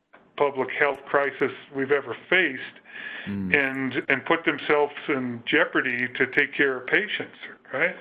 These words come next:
Speaker 1: And so I'm not afraid to, to use that word, um, uh, into talking about how I feel about our, our people. Um, but you, you, when you, when you go and you're out there, you have to be, you're educating, you're communicating,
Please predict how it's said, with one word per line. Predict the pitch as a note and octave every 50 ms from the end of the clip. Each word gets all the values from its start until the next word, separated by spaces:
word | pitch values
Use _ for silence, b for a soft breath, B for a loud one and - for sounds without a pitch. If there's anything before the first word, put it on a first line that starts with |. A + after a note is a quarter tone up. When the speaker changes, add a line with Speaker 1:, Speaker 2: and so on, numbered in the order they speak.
| - -
Speaker 1:
And | - C#3 C3 B2 -
so | - D3 C3+
I'm | C3 B2+
not | C#3+ C#3+ C#3
afraid | C3+ - D3+ C#3+ C#3 -
to, | C3 B2+ B2+ B2+
to | B2 - C3
use | B2+ C3+ D3 C#3+ B2+
that | C3+ B2+ A#2+
word, | A#2+ B2 A#2+ A#2+ A#2 - B B B B B B B B B B B - -
um, | C3+ B2+ B2 A#2+ A#2+ A#2 A#2 A#2 A#2 A#2 B2+ B2+ -
uh, | C3+ B2+ A#2+ B2
into | C3 B2+ B2+ - C3
talking | A#2+ - C#3+ C3+ B2 - C#3
about | B2+ A2+ B2+ B2 A#2+ A#2
how | C3 C3 A#2+ A#2
I | A2 -
feel | C#3 C3 B2
about | A#2+ B2 B2 A#2+
our, | A#2 A2+ A2+ A#2 -
our | - A#2 A2
people. | - - F#3 F#3+ F#3+ - B2+ G#2 G2+ - - _ _ _ -
Um, | C3 B2+ A#2+ A#2+ A#2 A2+ A2 A2 B B B B B B B B B B B B B B
but | - D3+ -
you, | F3+ E3+ - -
you, | E3 D#3 D3+
when | D3+ D3+ D3
you, | C#3+ D3 D3 C#3+ C#3 - -
when | D3 C#3+ C#3 C3+
you | C3+ C3
go | C3 D3+ D#3 E3 F3 F#3+ G3
and | F3 D3+
you're | C#3+ D3 C#3
out | D3 E3 F3+ F3+ -
there, | D#3+ C3+ B2+
you | B2 B2+ B2+ A2+
have | A2+ D3+ D#3+ D#3 D3 -
to | - D#3+ C#3
be, | B2+ - C3+ C3+ C#3 C3+ C3 C3 -
you're | C3+ C3 B2 B2+ B2+ B2+ -
educating, | C#3+ D#3 D#3+ F3 F3 - - F3+ E3+ F3 F3+ F#3 F3+ F3
you're | D#3+ C3 A#2+ -
communicating, | - C3+ C#3+ D#3 D#3 D#3+ D#3 - D#3+ D#3 D#3 D#3 D#3+ D#3 D#3+ E3 D#3+